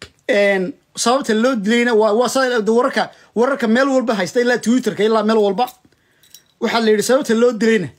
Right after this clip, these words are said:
saambuuse uu samaynayey, afurkii, saambuuse uu samaynayey, saambuusu saddex gees buu leeyahay, waa aragtay. Saambuusu saddex gees buu leeyahay.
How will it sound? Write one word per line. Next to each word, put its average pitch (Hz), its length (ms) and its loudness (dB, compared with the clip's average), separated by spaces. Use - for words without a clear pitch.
saambuuse 226 600 0
uu 269 140 2
samaynayey, 220 680 0
afurkii, 247 540 -2
saambuuse 214 580 0
uu 254 100 2
samaynayey, 208 720 0
saambuusu 233 500 0
saddex 269 280 -4
gees 247 220 -2
buu 214 100 2
leeyahay, 214 240 2
waa 208 120 2
aragtay. 160 280 -10
Saambuusu 220 580 2
saddex 254 260 -2
gees 226 180 0
buu 220 100 0
leeyahay. 190 260 0